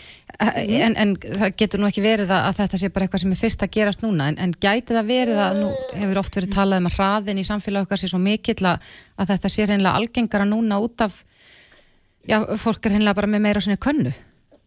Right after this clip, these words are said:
Speaker 1: Já, ég held líka bara áreitið er meira heldur en áður, þú veist. Áður fyrir þá var alveg rosalega mikið álag á fólki og fólk bara harka að sér, skilju, og þá bitnaði á honum seinna, seinna meira á ævinni, skilju, líkamlegum og andlegum kvillum.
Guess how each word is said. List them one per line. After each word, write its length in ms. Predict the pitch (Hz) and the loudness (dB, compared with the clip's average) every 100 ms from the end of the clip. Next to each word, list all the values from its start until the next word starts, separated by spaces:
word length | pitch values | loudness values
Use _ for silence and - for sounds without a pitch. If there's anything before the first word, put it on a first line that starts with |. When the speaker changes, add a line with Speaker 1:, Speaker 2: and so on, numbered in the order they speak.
| _ _ _ _ _ - - 381 - | _ _ _ _ _ -20 -20 -20 -10
Speaker 1:
Já, 160 | 226 277 | -6 -4
ég 160 | 277 | -4
held 300 | 262 285 320 | -4 -6 -4
líka 300 | 311 339 349 330 | -4 -4 -4 -6
bara 140 | 302 | -6
áreitið 480 | 277 339 381 320 277 | -4 -4 -4 -4 -2
er 60 | 277 | 0
meira 320 | 294 294 156 180 | 0 0 -4 -10
heldur 180 | 208 | -6
en 80 | 233 | -2
áður, 280 | 247 185 160 - | 0 -2 -4 -6
þú 60 | 214 | -4
veist. 160 | 196 - - - | -4 -8 -16 -4
Áður 220 | 254 294 285 | 0 0 0
fyrir 140 | 262 262 | 0 0
þá 60 | 240 | 0
var 220 | 262 330 | 0 0
alveg 220 | 254 233 | 0 0
rosalega 460 | 233 311 370 - 240 | 0 0 -2 0 0
mikið 240 | 240 226 294 | 0 0 0
álag 300 | 330 240 214 | 0 0 0
á 40 | |
fólki 420 | 311 - - 196 190 - - 240 | -2 -4 -8 -2 -2 -4 -18 -6
og 100 | 226 | -2
fólk 160 | 277 - | -2 -4
bara 160 | 247 247 | -4 -2
harka 380 | 320 - - 233 | -2 -4 -4 0
að 80 | 302 - - | -2 -4 -2
sér, 180 | 180 | -2
skilju, 300 | 190 - 202 | -2 -2 0
og 80 | 214 | 0
þá 60 | 240 220 - | 0 -4 -4
bitnaði 420 | 294 302 262 240 | -6 -4 -4 -2
á 80 | 262 | 0
honum 220 | 269 233 | 2 0
seinna, 320 | 320 311 233 220 _ - _ - | -2 -4 -4 -4 _ -20 _ -4
seinna 220 | 294 240 | -2 0
meira 180 | 214 214 | 0 0
á 80 | 233 | -2
ævinni, 300 | 196 160 185 - | -2 0 -2 -2
skilju, 300 | 214 202 202 220 | -2 0 0 0
líkamlegum 480 | 247 247 214 214 214 | -2 0 0 2 2
og 80 | |
andlegum 320 | 226 226 214 208 | 0 0 -2 -2
kvillum. 380 | 226 - 180 | -4 -2 -2